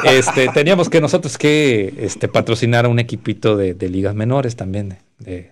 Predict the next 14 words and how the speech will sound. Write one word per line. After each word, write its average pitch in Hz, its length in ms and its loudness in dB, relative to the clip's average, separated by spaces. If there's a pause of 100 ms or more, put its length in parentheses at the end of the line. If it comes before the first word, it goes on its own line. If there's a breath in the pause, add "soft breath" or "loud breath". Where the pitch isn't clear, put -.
(120)
ligas 104 220 2
pequeñas. 120 600 0 (1000 soft breath)
Pues 143 140 0
yo 165 80 0
dije, 170 200 -2
"La 147 120 0
voy 147 220 2
a 143 60 2
ganar, 143 480 -6
no 110 120 -2
la 117 100 2
voy 117 160 2
a 120 60 -12
perder". 120 420 -2